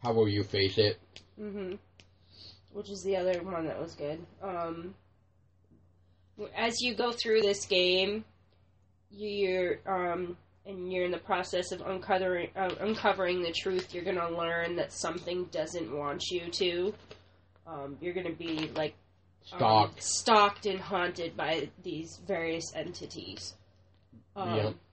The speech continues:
Speaker 2: uh, the game is designed to mess with your mind. It, like, like it's, like I said, it's a psychological horror. It's more to mess with your head than jump scares. Um,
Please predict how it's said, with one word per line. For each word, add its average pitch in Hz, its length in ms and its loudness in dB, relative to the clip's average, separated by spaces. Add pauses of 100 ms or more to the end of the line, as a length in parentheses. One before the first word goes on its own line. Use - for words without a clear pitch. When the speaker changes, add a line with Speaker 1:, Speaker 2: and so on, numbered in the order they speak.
(560)
Speaker 2:
uh, 196 180 -2
the 202 120 0
game 247 400 4
is 220 340 8
designed 196 720 6
to 233 80 2
mess 185 320 2
with 208 140 0
your 196 140 2
mind. 170 600 0 (580)
It, - 180 -14
like, 180 340 -6
like 175 280 -6
it's, - 460 -8
like 180 200 -6
I 214 80 -2
said, 170 220 -4
it's 151 160 -6
a 156 40 -8
psychological 135 840 -6
horror. 98 460 -6 (520)
It's 180 340 -10
more 190 500 4
to - 180 -4
mess 175 260 -2
with 190 160 -6
your 170 140 -2
head 156 360 2
than 170 220 -6
jump 151 300 -6
scares. - 680 -10 (640)
Um, 180 580 -4